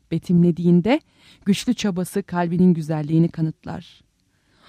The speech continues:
Onun gülüşleri benzemez hiç de düşüncesi bile bizi donduran Alekto'nun çırası altında yanan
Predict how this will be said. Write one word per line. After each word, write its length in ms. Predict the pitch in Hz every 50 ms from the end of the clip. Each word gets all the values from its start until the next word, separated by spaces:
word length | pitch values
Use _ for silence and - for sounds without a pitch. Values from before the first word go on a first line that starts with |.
| - - - -
Onun 280 | - 247 302 349 370 349
gülüşleri 480 | 311 330 339 311 - - 330 330 339 277
benzemez 580 | 269 277 285 277 254 294 285 311 302 - -
hiç 340 | - - 180 - - - -
de 200 | 175 160 160 165 - -
düşüncesi 520 | 185 - - 185 170 180 180 - - 170
bile 220 | 180 170 170 151
bizi 220 | 180 175 165 170 147
donduran 600 | 175 170 170 175 175 160 175 180 170 170 165 - _ _ _ _ _ _
Alekto'nun 540 | - 233 269 311 - _ - 196 180 175 170
çırası 380 | 165 - 175 175 165 - 190 170
altında 380 | 165 170 165 - 175 170 175
yanan 420 | 175 170 170 175 170 170 170 165